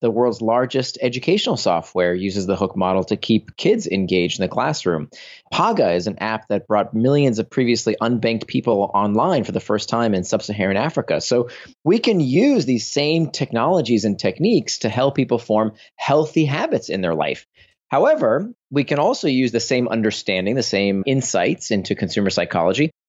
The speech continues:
to help us make sure that we don't overuse some of these devices. And so that's what I'm trying to do with this next book, with Indistractable, is to give people the knowledge and to empower them with the ability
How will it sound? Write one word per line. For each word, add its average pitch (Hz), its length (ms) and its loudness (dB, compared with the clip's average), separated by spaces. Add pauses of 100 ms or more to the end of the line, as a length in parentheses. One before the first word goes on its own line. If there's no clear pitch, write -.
(280)
to 135 100 2
help 147 320 2
us 147 360 0
make 139 220 -2
sure 143 180 2
that 135 120 2
we 139 100 2
don't 151 300 2
overuse 135 680 0
some 92 180 -4
of 82 80 -8
these 87 180 -4
devices. 82 560 -4
And 92 140 -4
so 104 400 2
that's 117 340 -4
what 117 80 2
I'm 101 100 -2
trying 107 220 -2
to 98 60 -4
do 104 100 2
with 98 100 2
this 92 200 -6
next 196 220 -2
book, - 260 -2
with - 80 -6
Indistractable, 98 760 -2 (380)
is 127 260 0
to 127 280 4
give 156 260 2
people 139 420 2
the 104 140 0
knowledge 139 560 0
and 107 380 0
to 117 140 -2
empower 123 500 2
them 98 220 2
with 101 200 0
the 104 380 2
ability 123 640 2